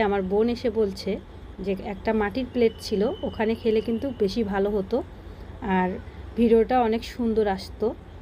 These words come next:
তো যাক, আর কিছু করার নেই, যা হওয়ার তা হয়ে গিয়েছে।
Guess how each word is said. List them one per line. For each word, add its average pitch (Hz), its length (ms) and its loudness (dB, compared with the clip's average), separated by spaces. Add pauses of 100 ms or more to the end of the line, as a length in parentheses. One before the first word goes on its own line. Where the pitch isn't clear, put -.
(380)
তো 302 100 0 (100)
যাক, 285 340 2
আর 254 140 4
কিছু 254 260 -4
করার 226 340 6
নেই, 226 240 2 (400)
যা 220 160 2
হওয়ার 226 300 0
তা 220 120 2
হয়ে 208 280 2
গিয়েছে। 208 460 0